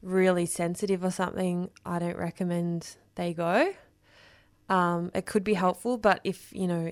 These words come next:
if, if you're feeling w-, really sensitive or really particularly vulnerable, I don't think it's a great idea.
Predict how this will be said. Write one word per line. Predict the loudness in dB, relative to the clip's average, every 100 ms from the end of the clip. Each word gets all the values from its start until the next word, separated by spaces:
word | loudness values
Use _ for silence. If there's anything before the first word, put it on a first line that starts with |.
| -8
if, | -12 -14 _ -16
if | -14 -8
you're | -8
feeling | -4 -2 0 2 0 -2 -4 -10 _
w-, | -18 -18 _ _ _ _
really | -6 0 2 2 0
sensitive | -4 -6 -6 -6 -4
or | -2
really | -2 -2 0 0 -2
particularly | -6 -8 -8 -6 -6
vulnerable, | -6 -4 -4 0 0 2 0
I | -2
don't | -4 -6
think | -8 -10
it's | -12
a |
great | -12 -8 -6 -6
idea. | -8 -10 -8 -6 -8